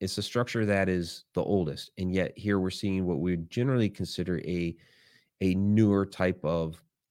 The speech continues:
a symbol, the flower of life. So a lot of mysteries there to, to uncover at Abydos. The Osirion is, is on the docket as well.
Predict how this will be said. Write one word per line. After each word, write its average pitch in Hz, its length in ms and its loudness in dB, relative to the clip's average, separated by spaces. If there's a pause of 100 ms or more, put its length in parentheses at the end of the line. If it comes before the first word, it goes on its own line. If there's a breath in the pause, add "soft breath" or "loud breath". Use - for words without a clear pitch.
(180)
a 85 80 -4
symbol, - 460 -6 (640)
the 87 100 -12
flower 87 320 0
of 80 120 -6
life. 73 300 -8 (1000)
So 101 560 4 (160)
a 101 60 -6
lot 147 320 -2
of 175 60 4
mysteries 123 500 2
there 95 280 2
to, 90 840 -2 (120)
to - 240 -4
uncover 92 560 -2
at 101 260 0
Abydos. 82 500 -2 (200)
The 95 80 2
Osirion 98 580 2
is, 85 220 -2
is 90 200 -4
on 87 140 -2
the 82 60 -4
docket 80 380 -4
as 78 140 -6
well. 80 300 -2